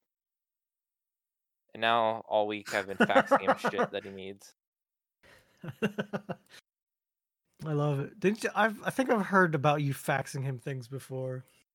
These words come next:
Speaker 1: What, what I'm doing now. Anytime he wants something from me, I fucking fa-, I literally have to, I, I, I go to a, I have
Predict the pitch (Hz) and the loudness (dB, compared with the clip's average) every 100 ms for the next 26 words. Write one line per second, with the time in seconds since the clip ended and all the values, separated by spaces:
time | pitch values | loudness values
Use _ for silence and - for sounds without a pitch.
0 | _ _ _ _ _ _ _ _ 104 95 | _ _ _ _ _ _ _ _ -10 -10
1 | - _ _ _ 110 110 110 107 98 92 | -10 _ _ _ -4 -4 -2 -2 -2 -4
2 | 87 92 _ - 113 110 123 117 110 113 | -6 -8 _ -8 -8 -2 -2 -2 -4 -6
3 | - 123 113 117 - 117 117 107 - 104 | -6 -10 -8 -10 -8 -6 -2 -2 -2 -4
4 | 101 - - - 113 127 135 123 117 - | -8 -6 -4 0 2 4 2 0 0 -4
5 | - 110 110 - 113 113 110 _ - 107 | -6 -2 -2 0 0 0 -6 _ -4 -4
6 | - 123 160 175 139 _ _ _ _ _ | 0 2 2 0 -2 _ _ _ _ _
7 | 113 | -10